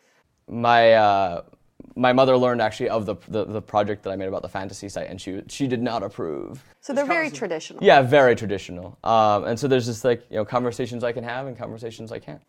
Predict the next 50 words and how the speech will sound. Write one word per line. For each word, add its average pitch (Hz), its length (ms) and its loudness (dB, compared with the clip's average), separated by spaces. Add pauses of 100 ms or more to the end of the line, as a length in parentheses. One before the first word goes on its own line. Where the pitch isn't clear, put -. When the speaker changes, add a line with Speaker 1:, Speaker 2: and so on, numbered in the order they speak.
(340)
Speaker 2:
So 349 280 -6
I 277 220 0
can 262 240 -6
just - 260 -10
hear 240 480 -4
some 233 240 -10
of 175 140 -10
our 165 100 -6
listeners 160 640 -8
screaming, 147 680 -12 (240)
going, 185 460 -6
"If 202 180 0
you 262 260 -4
were 370 140 -4
in 226 160 -4
love 180 220 0
with 180 80 -12
someone, 156 580 -10 (180)
shouldn't 220 300 -8
they 208 120 -4
be 196 140 -8
enough 185 300 -10
for 214 160 -12
you? 220 280 -10 (520)
Why 185 340 -2
do 190 80 -10
you 196 60 -10
have 190 160 -14
to 185 80 -12
seek - 280 -14
out - 280 -6 (360)
other 175 220 -8
Speaker 1:
Ooh. - 60 -12
Speaker 2:
people?" 185 500 -10
Speaker 1:
Sure, 180 340 6
sure. 147 360 4 (160)
I - 40 -2
mean, 156 120 2
there's 143 180 0
so 175 340 4
many 160 200 4
different 127 240 0
philosophical 110 500 -2
ways 95 140 -6
of 92 80 -16
going 95 160 -10
about 87 240 -12
talking - 300 -12
about - 140 -18
that. - 120 -20